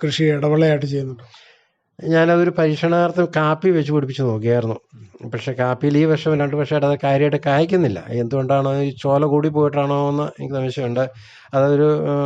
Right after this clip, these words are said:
Speaker 2: രീതിയിൽ നോക്കിയായിരുന്നു. അപ്പോൾ കാപ്പിയാണ് ഞാൻ അതിൻ്റെ അകത്ത് വെച്ച് പിടിപ്പിച്ചേക്കണേ.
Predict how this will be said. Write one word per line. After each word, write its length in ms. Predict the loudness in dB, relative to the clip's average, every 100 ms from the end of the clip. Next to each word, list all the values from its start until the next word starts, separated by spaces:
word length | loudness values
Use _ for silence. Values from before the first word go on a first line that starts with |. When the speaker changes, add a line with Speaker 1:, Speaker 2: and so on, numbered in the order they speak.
| -4 -6 -6 -6
Speaker 2:
രീതിയിൽ 280 | -4 -4 -2
നോക്കിയായിരുന്നു. 640 | -2 -2 -2 -2 -2 -8 -14 -20 -20 -20 -20 -20 -14 -12
അപ്പോൾ 260 | -6 -6 -4
കാപ്പിയാണ് 440 | -4 -2 0 2
ഞാൻ 160 | 2 2
അതിൻ്റെ 180 | 0 0
അകത്ത് 160 | 0
വെച്ച് 380 | -2 0 -2 -4
പിടിപ്പിച്ചേക്കണേ. 460 | -6 -6 -6 -8